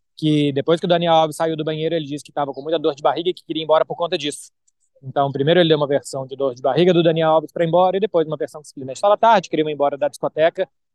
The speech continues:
E isso foi apontado ontem pela, pela acusação de que houve essa contradição no depoimento do amigo do Daniel Alves, que estava com ele aquela noite na, na discoteca aqui em Barcelona.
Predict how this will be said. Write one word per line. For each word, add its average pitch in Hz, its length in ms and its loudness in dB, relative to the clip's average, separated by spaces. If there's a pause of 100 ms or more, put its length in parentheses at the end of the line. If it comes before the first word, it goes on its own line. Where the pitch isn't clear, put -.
(180)
E 147 160 2
isso 147 160 -6
foi 147 600 0
apontado 160 640 0
ontem 170 400 -6
pela, 127 560 -4 (220)
pela 131 160 0
acusação 160 580 2 (320)
de 131 140 -10
que 151 140 0
houve 147 180 4
essa 147 160 -2
contradição 143 480 -8
no 143 80 -6
depoimento 135 500 -4
do 139 80 -4
amigo 135 300 -2
do 139 80 -6
Daniel 127 340 -4
Alves, 135 280 0
que - 80 -8
estava 156 360 0
com 143 160 -8
ele 135 120 -4
aquela 135 240 -4
noite 123 360 -10 (380)
na, 127 320 -2
na 135 120 0
discoteca 143 360 0
aqui 143 160 -8
em 143 60 -8
Barcelona. 127 480 -4